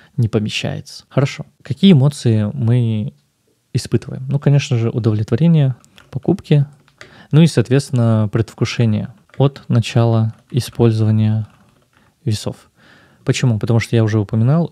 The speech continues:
все люди любят покупать, но никто не любит отдавать деньги. И вот когда ты покупил в моменте, есть даже психологические всякие штуки, а, о том, что ты предвкушаешь от начала использования.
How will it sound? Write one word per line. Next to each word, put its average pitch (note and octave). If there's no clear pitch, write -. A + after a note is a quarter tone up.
все -
люди A2
любят G#2+
покупать, -
но A2+
никто G#2+
не A2+
любит A2
отдавать G#2+
деньги. G#2+
И A#2
вот A2
когда A2
ты G#2+
покупил B2+
в B2+
моменте, A2+
есть A2+
даже G#2
психологические -
всякие A2
штуки, D3
а, G#2+
о -
том, C3
что -
ты B2
предвкушаешь A2+
от A2+
начала A2
использования. G#2